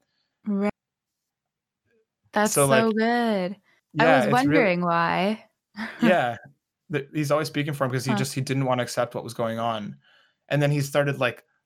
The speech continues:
Speaker 2: lashing out at Stella and stuff, being, like, kinda like, "Why can't you wake him up? Like, what's going on?" Which is why towards the end of their storyline, he starts getting really shitty towards you.
Speaker 1: Mm.
Speaker 2: Um,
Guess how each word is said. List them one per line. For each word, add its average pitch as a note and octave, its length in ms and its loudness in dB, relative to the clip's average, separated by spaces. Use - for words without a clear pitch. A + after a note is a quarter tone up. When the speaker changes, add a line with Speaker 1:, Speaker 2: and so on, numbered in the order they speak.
Speaker 2:
lashing C3 400 0
out C3 140 2
at B2 80 -6
Stella B2+ 380 2
and B2+ 100 -2
stuff, B2 280 -2
being, A#2+ 200 -4
like, A#2 120 -6
kinda A#2+ 200 -2
like, A#2 180 -2
"Why B2 500 0
can't A#2+ 380 -6
you A#2 460 -4
wake A2+ 200 -8
him B2 120 -6
up? D3 200 2
Like, A#2+ 120 -8
what's A2+ 120 -10
going A#2 280 -4
on?" B2+ 220 0
Which A#2+ 140 -8
is A#2+ 120 -8
why A#2 180 0
towards A2+ 280 -6
the B2 60 -4
end A#2 80 -6
of A#2 60 -10
their A2+ 80 -8
storyline, B2+ 540 0
he B2+ 120 -4
starts A2+ 240 -6
getting A#2 220 -4
really B2 180 -2
shitty A#2+ 380 -4
towards C3+ 300 -2
you. E3+ 300 -4
Speaker 1:
Mm. F#3+ 300 0
Speaker 2:
Um, A#2 420 2